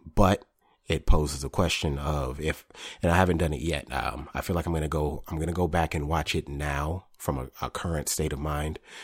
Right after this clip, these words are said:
You know, I've already seen it in the, with the mind frame of, you know, the late nineties, 'cause, you know, I saw it. I didn't see it in the theaters, but I saw it, like, not too long after it came out, you know, bootleg. <laughs>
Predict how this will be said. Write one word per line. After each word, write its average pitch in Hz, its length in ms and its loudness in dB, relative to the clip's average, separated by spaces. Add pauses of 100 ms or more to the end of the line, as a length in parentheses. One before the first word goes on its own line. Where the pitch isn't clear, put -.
(240)
You 71 120 -2
know, 62 140 -2
I've 62 180 0
already 90 220 6
seen 85 260 4
it 76 220 -2 (400)
in 78 220 2
the, 69 420 -2 (380)
with 90 160 0
the 87 60 2
mind 78 300 0
frame 69 300 -4
of, 67 340 -6
you 76 120 -4
know, 67 100 -8
the 67 120 -10
late 73 240 -6
nineties, 65 580 -6 (300)
'cause, 69 300 -2
you 57 80 -10
know, - 220 -12 (760)
I - 120 -4
saw 85 300 2
it. - 180 -4
I 76 100 -2
didn't 87 160 2
see 98 120 2
it 87 40 2
in 82 60 2
the 76 80 0
theaters, 71 340 2
but 67 140 -4
I 64 60 -4
saw 87 340 4
it, 80 160 2 (200)
like, 71 540 -4
not 76 260 -4
too - 140 -2
long 71 280 0
after 78 420 -2
it - 120 -8
came 69 280 -4
out, - 260 -8
you 69 160 -6
know, - 220 -10
bootleg. - 460 -6 (520)
<laughs> - 160 -2